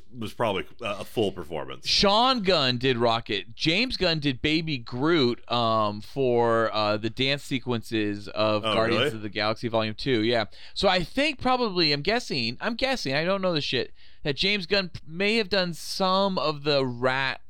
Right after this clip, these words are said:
Speaker 2: Sebastian motion capture. And by, once again, when I mean motion capture, I mean James Gunn dancing around a room, and the animators have to try to follow a man dancing around a room on an iPhone. Um,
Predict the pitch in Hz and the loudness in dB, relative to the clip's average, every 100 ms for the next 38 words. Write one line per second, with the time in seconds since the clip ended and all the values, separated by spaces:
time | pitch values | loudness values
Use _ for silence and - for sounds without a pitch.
0 | - - - - 131 120 123 - 131 117 | -16 -14 -10 -2 0 0 -2 -2 0 0
1 | 113 104 113 120 143 147 151 143 180 135 | -2 -2 0 0 -2 -4 -2 -2 -2 0
2 | 131 135 139 139 139 123 120 123 120 123 | 2 4 2 2 0 0 0 0 0 0
3 | 131 139 143 123 131 117 110 123 117 123 | 0 0 -2 -2 -4 -4 0 0 2 0
4 | 117 104 120 123 135 127 120 117 113 113 | 0 0 0 0 0 0 2 2 2 2
5 | 123 120 110 107 - - - 143 151 160 | 4 4 2 -2 -10 -10 0 2 4 4
6 | 170 165 165 190 147 170 175 165 - 147 | 4 4 4 4 2 2 2 2 2 4
7 | 151 151 147 143 147 147 147 139 131 139 | 6 6 4 4 2 2 2 2 2 0
8 | 139 135 127 127 123 120 113 117 120 120 | 0 -2 0 2 2 0 0 0 0 0
9 | 113 107 - - - - - - 127 123 | -2 -2 -8 -14 -14 -14 -10 0 2 4
10 | 113 107 | 2 -2